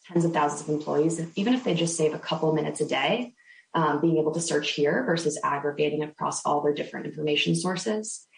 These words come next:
you know, that's huge cost savings, um, with that productivity boost, um, which is essentially what they, what they saw here.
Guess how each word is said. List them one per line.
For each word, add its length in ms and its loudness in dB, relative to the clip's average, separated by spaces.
you 80 0
know, 60 0
that's 180 0
huge 520 0
cost 280 -4
savings, 720 -4
um, 280 0
with 120 0
that 160 -2
productivity 640 -4
boost, 540 -6
um, 200 0
which 140 0
is 80 -2
essentially 460 -2
what 160 -4
they, 380 -2
what 120 -6
they 80 0
saw 200 -2
here. 420 -4